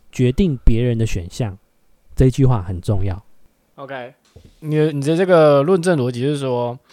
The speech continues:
Speaker 2: 今天执政党不是说只给我们单选题，你只能选国产，
Speaker 1: 对。
Speaker 2: 而是有选择性的，它只是其中一个选项，你可以不选啊，你是这个意思对吧？
Speaker 1: 对，没错。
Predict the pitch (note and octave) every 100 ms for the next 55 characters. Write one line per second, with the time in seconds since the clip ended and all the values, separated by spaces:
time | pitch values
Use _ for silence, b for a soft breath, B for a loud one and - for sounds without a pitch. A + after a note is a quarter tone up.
0 | b b - G3+ D#3+ D#3+ D#3+ G#2+ A#2+ A#2+
1 | D3 C3+ B2+ B2 A#2 B2+ C3+ G#2+ A#2 A#2
2 | A#2+ G2+ F2+ E2+ E2+ A2 E3+ F#3 A#2 G#2+
3 | A#2 G#2+ F#2 F2+ F2+ G2+ E2+ - _ D3+
4 | B2+ C#3 F3 F3 D3+ B2+ B2+ D#3 - D3
5 | G#2+ G2+ G#2 A2 - C#3+ A#2 G2+ b b
6 | b b b F3 F3 C3+ - B2+ B2+ A#2+
7 | F2+ G2 G#2 G2 _ _ _ _ _ C#3
8 | C#3+ G3+ G#3 F3+ B2 A2 B2+ _ _ _
9 | _ _ _ C3+ B2+ D3+ D#3 D3 B2 B2
10 | G2+ - _ _ - D#3 C#3 C3+ - D#3